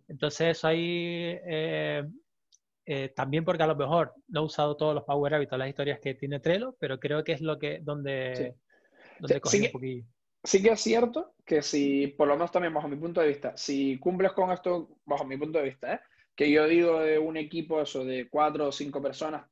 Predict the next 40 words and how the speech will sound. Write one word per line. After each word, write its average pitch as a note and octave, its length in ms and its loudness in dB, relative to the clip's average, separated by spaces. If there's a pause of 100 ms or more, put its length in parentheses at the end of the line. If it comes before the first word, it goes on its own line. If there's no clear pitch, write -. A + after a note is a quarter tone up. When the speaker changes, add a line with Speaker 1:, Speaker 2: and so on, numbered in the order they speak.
(260)
Speaker 2:
tre-, F3 200 4
entre D#3+ 500 -2
tres F#3+ 200 6
y G3 140 -2
cinco F#3 160 0
personas E3 400 -2
mínimo, D#3+ 400 -4
después D#3 240 -4
ya D#3 160 -2
puede D3+ 220 0
ser D3 200 -4
más, F#3 280 -4 (640)
quieres F#3+ 240 6
algo F#3+ 260 4
limpio, D3 680 -4
que C#3 140 -8
se C#3 160 -4
base E3 320 -4
cien F3+ 320 -4
por D#3 180 0
cien D#3+ 460 -2
en D#3 180 -6
metodología D3+ 800 2
Kanban, C3+ 640 -4
donde C3+ 340 -6
vayas D#3 260 2
a E3 80 2
trabajar D#3 360 2
solo D#3+ 300 0
con E3 160 0
un D#3+ 240 -10
board D#3+ 500 6
y D#3+ 100 -2
lo D3 120 2
tengas D#3 220 -8
todo D#3 180 0
muy D#3 140 -4
claro. D3 200 2
Por C#3 140 -4
ejemplo, F3+ 480 2